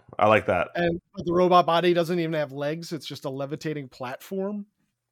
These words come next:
Speaker 1: Oh, that's awesome.
Speaker 2: Something like that is what I think is under there.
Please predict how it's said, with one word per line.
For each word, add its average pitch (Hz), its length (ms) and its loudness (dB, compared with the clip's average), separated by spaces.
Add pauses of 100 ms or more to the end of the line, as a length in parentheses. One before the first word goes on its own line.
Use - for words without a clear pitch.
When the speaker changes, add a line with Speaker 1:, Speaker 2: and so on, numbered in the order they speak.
Speaker 1:
Oh, 90 140 2
that's 101 180 4
awesome. 85 540 0 (1000)
Speaker 2:
Something 220 420 4
like 151 360 0
that 165 300 4
is 139 160 -6
what 175 240 0
I 226 260 8
think 175 320 -2
is 139 120 -10
under 113 260 -10
there. 73 240 -20